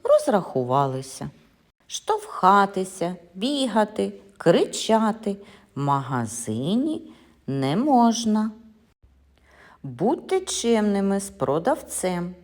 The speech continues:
Не забувай подякувати йому за придбаний товар. При скупченні покупців біля каси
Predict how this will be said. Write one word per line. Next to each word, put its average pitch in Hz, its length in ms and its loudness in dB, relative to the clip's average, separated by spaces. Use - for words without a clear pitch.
Не 165 160 2
забувай 170 720 2
подякувати 165 920 0
йому 139 460 -4
за 127 220 -4
придбаний 151 920 0
товар. 175 720 2
При 170 200 -2
скупченні 151 1040 -4
покупців 175 920 -4
біля 143 400 -4
каси 156 680 -4